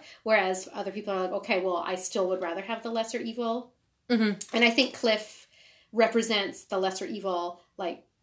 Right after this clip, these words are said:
Speaker 1: that you, he says, "Well, you should vote for the lesser evil," whereas Sarah is more of the idealist.
Speaker 2: Backpedal, 'cause, like, I get what you're saying, but I
Speaker 1: Yes.
Speaker 2: think it's not quite obvious in the context.
Speaker 1: Back,
Speaker 2: So
Speaker 1: let's back up.
Speaker 2: she is a union or-, organizer.
Speaker 1: Yes.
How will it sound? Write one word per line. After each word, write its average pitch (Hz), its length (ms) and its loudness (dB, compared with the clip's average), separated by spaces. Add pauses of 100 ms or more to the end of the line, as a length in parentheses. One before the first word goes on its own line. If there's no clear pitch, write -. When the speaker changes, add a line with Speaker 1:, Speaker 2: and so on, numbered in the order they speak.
(960)
Speaker 1:
that 202 180 -2
you, 190 280 2
he 226 200 -2
says, 196 320 0
"Well, 185 140 -2
you 185 60 -8
should 190 160 -4
vote 339 200 4
for 302 80 0
the 233 100 -2
lesser 180 220 -6
evil," 165 360 -8
whereas 165 320 -8
Sarah 196 440 0
is 190 180 -6
more 175 220 -8
of 170 120 -12
the 165 100 -8
idealist. - 760 -10 (100)
Speaker 2:
Backpedal, 262 400 8
'cause, 202 120 -6
like, 208 180 0
I 180 60 2
get 175 160 2
what 202 60 -6
you're 233 100 -2
saying, 269 380 0
but 208 100 2
I 185 40 6
Speaker 1:
Yes. 180 120 2
Speaker 2:
think 185 180 -2
it's 185 180 -2
not 180 200 2
quite 185 180 4
obvious 160 320 2
in 143 60 -6
the 143 60 -4
context. - 500 -4
Speaker 1:
Back, 240 140 8
Speaker 2:
So 208 200 8
Speaker 1:
let's 262 160 6
back 247 220 8
up. - 120 2
Speaker 2:
she 294 300 8
is 359 100 8
a 359 40 10
union 208 280 4
or-, 160 200 0
organizer. 151 520 -6
Speaker 1:
Yes. - 340 -6